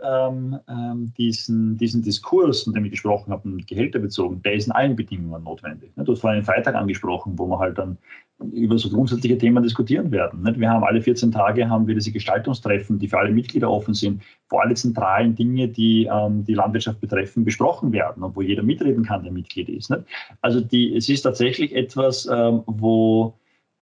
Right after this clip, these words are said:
wo wir versuchen, ein neues, ähm, Biotop, soziales Biotop zu schaffen, wo die Menschen miteinander agieren, nicht, miteinander interagieren,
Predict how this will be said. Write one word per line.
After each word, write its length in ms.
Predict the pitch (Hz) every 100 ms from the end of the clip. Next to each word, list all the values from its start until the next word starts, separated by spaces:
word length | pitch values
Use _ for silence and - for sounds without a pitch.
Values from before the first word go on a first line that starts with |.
| -
wo 140 | 120
wir 100 | 123
versuchen, 800 | 120 107 131 147 151 151 147 147
ein 380 | - 117 113 113
neues, 840 | 104 95 113 120 120 117 113 - 113
ähm, 540 | 110 110 110 110 110
Biotop, 680 | 107 110 107 104 110 135 -
soziales 540 | - 107 95 104 123
Biotop 380 | 123 117 117 113
zu 80 | -
schaffen, 420 | - 104 104 120
wo 60 | 110
die 120 | 107
Menschen 340 | 107 113 -
miteinander 480 | 113 107 107 110 101
agieren, 520 | 98 101 98 117 156
nicht, 160 | 131 120
miteinander 440 | 113 113 110 101
interagieren, 840 | 101 170 113 95 85 87 87 113